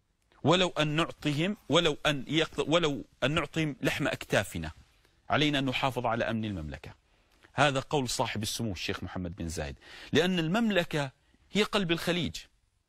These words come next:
وعاصمة الخليج وحصن الخليج، فأنت تأتي بسياستك يا قطر تريد التحريض عليها وبث الفتنة فيها وتشويش، آه، على الناس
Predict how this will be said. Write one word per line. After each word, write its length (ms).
وعاصمة 520
الخليج 380
وحصن 320
الخليج، 460
فأنت 340
تأتي 520
بسياستك 680
يا 100
قطر 360
تريد 220
التحريض 500
عليها 340
وبث 300
الفتنة 440
فيها 340
وتشويش، 640
آه، 320
على 200
الناس 480